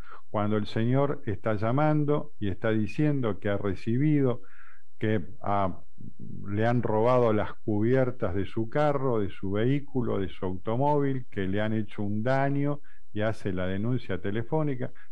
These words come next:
nuestro software corren y pueden determinar cuál es el riesgo, si el riesgo es mínimo,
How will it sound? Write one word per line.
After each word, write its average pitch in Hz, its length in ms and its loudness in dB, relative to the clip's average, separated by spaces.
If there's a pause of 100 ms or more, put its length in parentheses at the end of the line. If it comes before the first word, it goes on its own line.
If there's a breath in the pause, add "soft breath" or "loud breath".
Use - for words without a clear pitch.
nuestro 127 340 0
software 135 600 0
corren 156 560 0
y 120 100 0
pueden 131 400 0
determinar 110 720 0 (220 loud breath)
cuál 131 220 0
es 131 180 0
el 113 120 0
riesgo, 104 440 0
si - 120 -4
el 104 100 -2
riesgo 107 400 0
es 101 60 -2
mínimo, 143 540 0